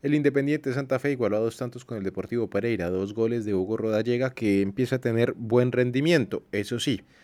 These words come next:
los planteamientos del técnico Rivera siguen siendo paupérrimos. Medellín derrotó dos goles a uno al Bucaramanga y se metió entre de los ocho, mientras que el Junior de Barranquilla consiguió una victoria. El efecto Bolillo Gómez, uno por cero derrotó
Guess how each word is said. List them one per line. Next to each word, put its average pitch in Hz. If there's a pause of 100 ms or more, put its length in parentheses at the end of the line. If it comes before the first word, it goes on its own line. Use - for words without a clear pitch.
(320)
los 107
planteamientos 101
del 95
técnico 104
Rivera 98
siguen 92
siendo 90
paupérrimos. 82
Medellín 110
derrotó 123
dos 120
goles 117
a 101
uno 117
al 107
Bucaramanga 104
y 123
se 104
metió 92
entre 98
de 101
los 107
ocho, 170 (380)
mientras 151
que 156
el 151
Junior 180
de 147
Barranquilla 143 (500)
consiguió 127
una 110
victoria. 110
El 87
efecto 107
Bolillo 104
Gómez, 107
uno 110
por 98
cero 95
derrotó 90